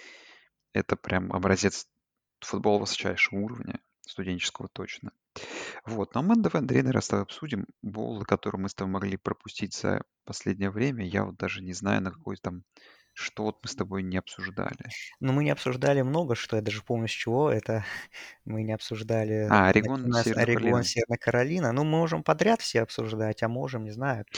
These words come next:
Speaker 1: Ну, давай
Speaker 2: какие-то там
Speaker 1: подряд, вот просто твои
Speaker 2: Ну, давай
Speaker 1: мысли. Вот,
Speaker 2: подряд.
Speaker 1: э, Орегон,
Speaker 2: Давай.
Speaker 1: Северная Каролина, вот двадцать восемь двадцать семь. Уже, конечно, все забылось с этими играми, но вот
Speaker 2: Отличная игра была. <laughs>
Speaker 1: Отличная игра была, согласен.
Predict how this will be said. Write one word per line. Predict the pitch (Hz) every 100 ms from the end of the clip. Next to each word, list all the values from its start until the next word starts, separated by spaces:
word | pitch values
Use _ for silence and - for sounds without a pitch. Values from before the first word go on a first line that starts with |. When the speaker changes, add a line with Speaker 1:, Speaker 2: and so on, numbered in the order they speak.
| -
Speaker 1:
Ну, | -
давай | 208
Speaker 2:
какие-то | -
там | -
Speaker 1:
подряд, | - 123 110
вот | 104
просто | - - -
твои | - 110
Speaker 2:
Ну, | 180
давай | 196 110
Speaker 1:
мысли. |
Вот, | 110
Speaker 2:
подряд. | - 107 -
Speaker 1:
э, | 107
Орегон, | - 107 117 170
Speaker 2:
Давай. | 117
Speaker 1:
Северная | 123 120 107
Каролина, | - 101 90 90
вот | 92 _ _
двадцать | - 131 -
восемь | 151 -
двадцать | 147 101 -
семь. | - - - _ -
Уже, | - 139
конечно, | - -
все | -
забылось | 113 110 127 101 92
с | -
этими | 95 95
играми, | 143 139 107
но | 95 135
вот | 127
Speaker 2:
Отличная | 127 123
игра | 123 113
была. | 107 113 107
<laughs> | - - - - - _ - -
Speaker 1:
Отличная | - - - 95
игра | - 95
была, | - - _ _ - - - -
согласен. | - 107 104 - - -